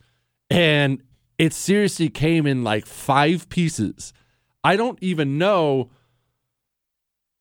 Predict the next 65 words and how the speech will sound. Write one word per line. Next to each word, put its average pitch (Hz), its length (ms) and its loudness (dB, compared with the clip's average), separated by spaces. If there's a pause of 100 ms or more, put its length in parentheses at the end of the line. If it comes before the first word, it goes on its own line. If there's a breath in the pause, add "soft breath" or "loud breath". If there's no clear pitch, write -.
Maybe 180 180 2
there 202 100 2
was 160 120 0
a 139 60 0
screw 165 380 0
for 151 140 -4
the 113 100 2
handle. 117 300 0
There 117 80 4
was 120 140 2
a 113 40 2
screw 196 300 2
or 175 60 2
two 175 180 -2
for - 100 -4
the 123 120 0
handle, 143 260 0
but 107 200 -4
the 123 80 0
whole 190 200 0
thing 165 300 0
basically 139 540 0
snapped 151 500 0
together 117 460 0
like 101 180 0
a 127 80 0
gigantic 147 640 2
thing 131 260 0
of 110 140 0
Legos. 110 360 0
Just - 160 -4
a 403 60 -2
junky 277 360 2
shed. 294 360 0
It's 214 180 -6
just 240 220 -2
a 262 40 0
junky 262 360 2
shed, 202 320 2
junky 214 320 -2
closet. 208 480 0
I, 139 160 -2
I 156 60 0
think 208 200 -2
it, 190 160 -2
I 131 80 -4
think 160 220 -2
it 160 80 -8
weighed, 113 340 -4
like, 92 140 -4
five 110 540 0
pounds. 90 500 -4
It 151 260 0
blows 175 400 0
over 156 300 -2
all 156 140 2
the 151 80 0
time. 147 360 2
I 143 80 4
have 143 120 0
to 143 100 -2
step 147 280 -2
it 127 120 -6
back 127 240 -2
up. 240 220 2